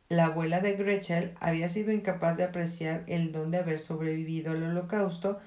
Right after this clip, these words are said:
y que había ido por la vida como un fantasma, mientras sus hijos y sus nietos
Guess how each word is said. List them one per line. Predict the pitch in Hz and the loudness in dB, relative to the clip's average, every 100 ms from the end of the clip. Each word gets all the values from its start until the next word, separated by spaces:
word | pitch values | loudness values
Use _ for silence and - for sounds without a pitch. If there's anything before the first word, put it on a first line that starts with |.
| - - - | -20 -20 -10
y | 233 | -6
que | 247 | 0
había | 240 240 240 | 2 4 2
ido | 233 214 | 2 0
por | 208 | 2
la | 196 | 4
vida | 180 190 202 202 | 4 2 0 0
como | 196 175 | 0 2
un | 170 | 2
fantasma, | 170 180 180 180 175 170 160 - - - - - | 2 0 0 2 2 -2 -6 -8 -16 -20 -18 -4
mientras | 165 165 160 | 0 2 0
sus | - 165 | -2 -6
hijos | 185 185 214 202 | -4 2 2 0
y | |
sus | 185 214 208 | -4 -4 0
nietos | 202 196 196 220 | 2 2 0 -4